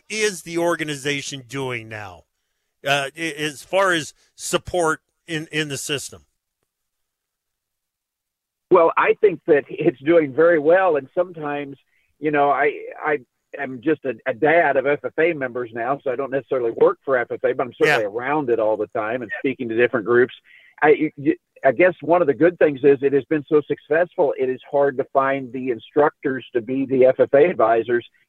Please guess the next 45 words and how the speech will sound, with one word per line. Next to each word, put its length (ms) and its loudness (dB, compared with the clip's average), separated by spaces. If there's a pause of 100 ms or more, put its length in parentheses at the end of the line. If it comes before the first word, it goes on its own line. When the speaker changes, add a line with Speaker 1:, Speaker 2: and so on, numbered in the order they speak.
Speaker 2:
to 100 4
have 160 2
enough 300 0
of 120 -6
them. 200 -12
I 60 -4
mean, 200 -6
there's 200 -4 (100)
plenty 220 -2
of 100 -8
people 240 -4
that 100 -2 (140)
want 260 2 (120)
to, 280 -2 (420)
but 220 4
because 500 2
those 220 0
programs 500 0
have 120 -4
expanded, 540 0
in 80 -6
fact, 220 0
I 80 0
just 220 -4
had 160 2
this 180 -4
conversation 640 -4
last 240 -2
night. 180 0
I 60 2
was 100 -2
out 180 2
speaking 320 -10
in 80 -12
Grand 280 2
Island, 240 2
Nebraska, 520 2 (300)
and 80 -8
the 60 2
folks 260 4
at 60 -4
my 140 2
table 340 2
were 200 0
saying, 200 0